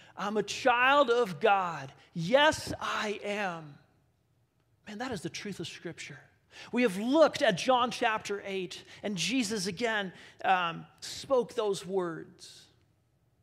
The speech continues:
that you will know the truth, and the truth will set you free. If you are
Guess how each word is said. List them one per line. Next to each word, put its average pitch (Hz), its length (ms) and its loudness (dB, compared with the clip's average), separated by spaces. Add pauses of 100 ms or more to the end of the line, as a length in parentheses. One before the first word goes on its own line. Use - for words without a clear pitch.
(1040)
that - 140 -18
you 202 80 -8
will 214 80 -4
know 208 380 -4
the 226 100 -12
truth, 175 320 -8
and 170 100 -8
the 160 60 -8
truth 190 300 -10
will 185 40 -10
set - 260 -12
you 180 120 -14
free. 151 300 -20 (4000)
If - 260 -2
you 233 280 -2
are 190 500 4